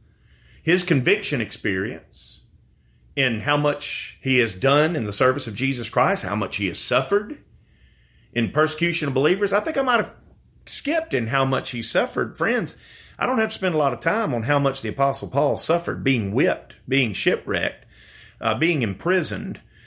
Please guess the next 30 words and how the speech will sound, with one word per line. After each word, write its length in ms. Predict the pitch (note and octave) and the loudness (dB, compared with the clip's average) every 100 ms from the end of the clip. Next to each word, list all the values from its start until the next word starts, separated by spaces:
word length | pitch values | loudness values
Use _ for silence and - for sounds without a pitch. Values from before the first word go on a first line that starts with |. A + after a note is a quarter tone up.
| - - | -20 -4
being 260 | D3 D#3 A#2 | 2 2 0
stoned 540 | - E3+ G3+ D#3+ A2+ | 0 2 4 4 2
almost 420 | A2 G#2 G2+ G2 | 0 0 -4 -6
to 60 | F#2 | -6
death, 400 | F2 F#2+ A#2+ - | -2 0 -2 -2
and 120 | A#2 | 0
then 120 | D3+ | 2
eventually 520 | B2 G#2+ G3+ - G#2+ G2+ | 2 2 0 0 -2 0
martyred. 540 | A2+ C#4+ C3+ F#2 - - _ _ _ _ - | 2 2 2 -4 -12 -18 _ _ _ _ -8
I 220 | A#2 C3 | -2 0
skipped 340 | C3 A3+ B3+ | 0 0 2
that 220 | - F#2+ G2 | 2 2 2
one. 100 | A#2 | 0
I 60 | |
apologize, 720 | A#2+ D#3 G#3 C#3+ G2+ F2+ G#2 - | 2 2 2 0 0 -2 -4 -4
but 300 | A#2+ G#2+ - - - - - | -2 -2 -6 -20 -20 -20 -4
how 160 | F3 | -2
much 180 | A#3 - | 0 -2
he 100 | D3 | -4
suffered, 540 | - F#3+ C4+ - - - _ _ - - - | -2 0 0 -4 -8 -10 _ _ -16 -10 -4
I 100 | - | -4
can't 460 | - G4 F#4+ - - | 0 0 0 -6 -6
compare 600 | A2 G2+ B2 G#2 F2 - | -6 0 0 2 -2 -4
my 200 | A#2 G2+ | -2 -2
experience 600 | F2 - G2+ F#2 E2+ - | -2 -2 0 0 -4 -8
with 140 | G2 G2 | -6 0
that. 280 | G#2 F#3+ B3+ | 2 2 0
How 80 | |
about 300 | D#4+ G#3+ C#3 | 2 2 0
you? 500 | F#3 F3+ - - - | 2 2 2 -4 -16